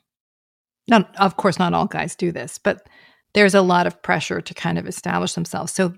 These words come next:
saying demeaning jokes or sexualizing jokes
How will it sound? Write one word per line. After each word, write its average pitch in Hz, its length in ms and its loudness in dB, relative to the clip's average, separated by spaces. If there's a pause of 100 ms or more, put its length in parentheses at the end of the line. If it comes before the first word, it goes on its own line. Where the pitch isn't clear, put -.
saying 202 640 4
demeaning 180 640 2
jokes 170 800 -6
or 185 320 -6
sexualizing 175 880 -4
jokes 170 540 -6